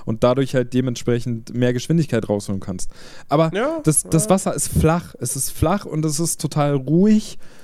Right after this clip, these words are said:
Speaker 1: und wie Jens schon sagte, jeder Spieler zieht seinen Joystick nach hinten, somit ist jedes Boot wieder gefühlt gleich schnell und du hast am Ende gar nichts gekonnt. Also hätten sie sich auch sparen können.
Speaker 2: Richtig.
Speaker 1: <laughs>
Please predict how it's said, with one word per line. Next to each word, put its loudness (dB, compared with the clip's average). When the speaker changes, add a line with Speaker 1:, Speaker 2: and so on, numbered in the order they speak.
Speaker 1:
und 2
wie -4
Jens 6
schon 0
sagte, 2
jeder 2
Spieler 2
zieht 0
seinen 2
Joystick 0
nach 0
hinten, 2
somit 2
ist -6
jedes 4
Boot 2
wieder 2
gefühlt 2
gleich 0
schnell 2
und -4
du 2
hast -2
am -4
Ende 0
gar 2
nichts -4
gekonnt. -4
Also -2
hätten -2
sie -6
sich -8
auch -4
sparen -2
können. -8
Speaker 2:
Richtig. -4
Speaker 1:
<laughs> -6